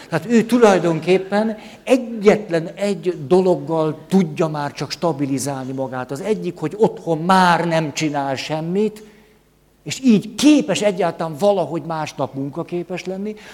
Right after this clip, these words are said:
a másik pedig azzal, hogy körbenéz és lefekszik, és azt mondja, "Rend van." Szóval minden van, csak rend nincs, csak éppen mondjuk fölporszívózott.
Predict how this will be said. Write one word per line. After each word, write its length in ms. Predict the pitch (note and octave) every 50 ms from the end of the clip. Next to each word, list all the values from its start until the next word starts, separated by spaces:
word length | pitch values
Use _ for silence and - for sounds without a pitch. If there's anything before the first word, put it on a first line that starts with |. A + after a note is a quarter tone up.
| - - -
a 100 | C#3+ A#2+
másik 340 | C#3 F3 F#3+ F3+ - G#3
pedig 320 | - - F3 D3+ D3 C3+ D3+
azzal, 460 | F3+ F3 F3+ D3+ F3+ G#3 G#3+ G#3 G#3 - - - -
hogy 260 | - C#3+ - - - -
körbenéz 640 | - C#3+ E3+ F#3 G3 G3+ F#3 G3+ G3 G#3 G3+ G3 F3
és 160 | D#3+ C3+ -
lefekszik, 580 | D3 F3 G3 F#3+ G3 G3 F#3 - - F3+ D#3 -
és 100 | D3 C#3+
azt 200 | F#3 F#3+ - -
mondja, 320 | F3 F3 E3 D#3+ E3 C#3+ - - _
"Rend 440 | A#2+ A#2+ D3+ D#3+ D#3+ D#3 C#3+ C3 A#2
van." 340 | A2 A#2+ A2 G#2 F#2+ F#2+ - _ _ _ _ _ _ _ _ _ _ _ _ _ _ _ - -
Szóval 260 | - E3+ D3+ D3 E3
minden 560 | A3 C#4 D4+ D4 C#4 A3 D#3 D#3+ D3 C#3+ C#3+
van, 220 | D3 D3 D3 C#3+
csak 200 | - E3 D3+ D#3
rend 300 | F3 G#3 A3+ G#3 E3+ D3
nincs, 460 | C3+ C3 C3 C#3 E3 E3+ - - - - - _ _ _ _ - - - -
csak 220 | - - E3+ F3 G#3
éppen 380 | G#3+ G3 G3 - D#3 D#3+ F3+
mondjuk 400 | F#3 E3 D3+ D3 D3 D#3 F3 F3
fölporszívózott. 1300 | - - E3 C#3+ C3 C3 C3+ B2+ A#2+ A2 - - A#2+ G#2+ A2+ A2+ A2 G#2+ F#2+ G#2 G2+ - _ _ -